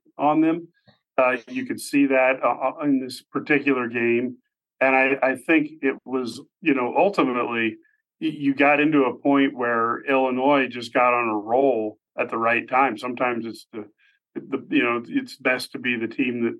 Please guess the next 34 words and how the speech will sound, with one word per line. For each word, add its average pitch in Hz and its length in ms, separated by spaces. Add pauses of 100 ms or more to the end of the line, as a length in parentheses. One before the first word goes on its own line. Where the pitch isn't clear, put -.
that's 120 380
the 120 180
hottest 120 560
at 110 80
the 113 300
end. 117 260 (420)
And, 120 480
um, 117 480
there 127 120
wasn't 143 320
much, 131 340 (180)
uh, 120 280 (480)
you 143 160
know, 120 100
between 135 460
those 117 260
two 131 200
teams, 123 580 (500)
other 123 240
than 120 420
maybe 120 440
the 113 160
one 123 520
wide 120 320
open 123 340
shot 123 460
that, 113 300
uh, 113 300 (520)
Michigan 127 380
had 117 320
there 120 200
at 120 100
the 113 220
end 127 420